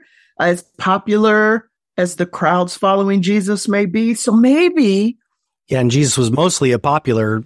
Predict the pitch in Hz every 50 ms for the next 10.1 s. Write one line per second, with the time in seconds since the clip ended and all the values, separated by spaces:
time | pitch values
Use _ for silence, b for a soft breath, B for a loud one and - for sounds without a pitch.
0 | _ _ _ - 156 135 123 117 117 120 120 101 - 120 - - - 127 113 127
1 | 147 151 131 120 113 - - - 147 123 127 110 - - 110 - - - 160 139
2 | - - 113 104 101 - - 123 - - 151 151 143 113 110 110 - 147 131 113
3 | 110 104 117 120 117 110 101 98 104 107 101 - - 110 110 113 120 117 104 104
4 | 95 98 117 117 113 110 107 104 104 104 - _ _ _ _ - 113 117 - -
5 | - - 160 151 131 131 127 120 120 120 117 104 110 107 104 117 110 107 107 104
6 | 104 90 - - - - 123 117 107 - - - - - 101 101 - - 127 110
7 | 98 - 98 92 - - 117 110 107 98 92 85 98 104 104 95 101 98 101 98
8 | - - 113 113 107 95 101 104 101 98 95 - _ _ _ - 127 127 110 120
9 | - 113 113 110 98 101 101 113 117 - - - 113 110 107 104 101 98 98 95
10 | -